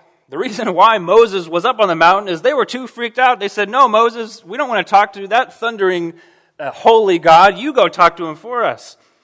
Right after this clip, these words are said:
And here we have an invitation to the throne of thrones, this place of terrible judgment and fear and dread is for us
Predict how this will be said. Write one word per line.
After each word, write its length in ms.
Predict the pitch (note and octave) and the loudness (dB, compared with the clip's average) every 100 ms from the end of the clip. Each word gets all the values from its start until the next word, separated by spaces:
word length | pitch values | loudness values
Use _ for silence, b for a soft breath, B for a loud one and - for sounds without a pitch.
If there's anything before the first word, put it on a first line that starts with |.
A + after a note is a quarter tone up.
| _ _ - | _ _ -16
And 100 | F3 | -8
here 160 | D4+ | -6
we 140 | A#3 G3+ | -4 -2
have 320 | G#3+ A3+ G#3 | 2 2 2
an 120 | G3 | -2
invitation 680 | B3 A#3+ - A#3+ C#4+ G#3+ D#3+ | -4 -6 -4 -4 -4 -6 -6
to 160 | F#3+ | -4
the 140 | F3 E3 | -2 -2
throne 560 | - F#3 C4 C#4 C4 | -2 -4 0 0 -2
of 320 | A#3+ G3 F3 D#3+ | -2 -2 -2 -6
thrones, 800 | F#3 A3 B3 F#3+ A#2+ - - - _ _ _ _ _ | -2 0 2 0 -4 -14 -20 -20 _ _ _ _ _
this 180 | G#3+ - | -8 -6
place 320 | - C4 C4 | 0 0 0
of 200 | G3 - | -4 -6
terrible 680 | - B3+ C#4+ D4 C4+ B3+ | -4 2 4 4 2 0
judgment 760 | F3+ - F#3 C#4 G#3 D#3+ B2 - | -2 0 2 2 -2 -10 -14 -14
and 180 | - F#3 | -6 -6
fear 680 | E3+ - C4 D4 A#3+ E3 C#3 | -6 -16 -12 0 2 2 0
and 240 | G3 F#3 D#3+ | -4 -6 -4
dread 600 | F3+ B3+ C4 E3 - B B B | -2 2 4 4 2 B B B
is 320 | B3 A#3+ - | 4 4 4
for 280 | - G#3 A3+ | 0 2 4
us 500 | D4 A#3 F#3 - | 4 4 2 -4